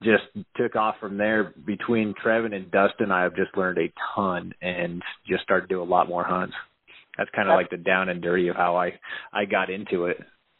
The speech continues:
Speaker 2: That's awesome. There, there's, there's nothing like, uh, having somebody show you the ropes. Um, and, and I agree completely. I, I have no issues with not getting paid if I'm learning that much information that I can use and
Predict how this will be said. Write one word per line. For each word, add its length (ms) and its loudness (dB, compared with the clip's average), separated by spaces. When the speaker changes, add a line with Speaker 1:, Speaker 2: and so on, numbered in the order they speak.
Speaker 2:
That's 260 0
awesome. 440 0
There, 220 2
there's, 160 2
there's 220 2
nothing 300 0
like, 420 2
uh, 560 2
having 400 0
somebody 320 4
show 120 4
you 80 2
the 100 0
ropes. 360 2
Um, 640 0
and, 400 4
and 140 -2
I 140 4
agree 240 -2
completely. 480 0
I, 160 6
I 140 2
have 160 2
no 280 2
issues 400 -2
with 220 2
not 260 4
getting 280 0
paid 340 2
if 120 -6
I'm 220 2
learning 360 2
that 180 6
much 240 -2
information 640 2
that 120 0
I 140 4
can 240 -6
use 400 0
and 240 0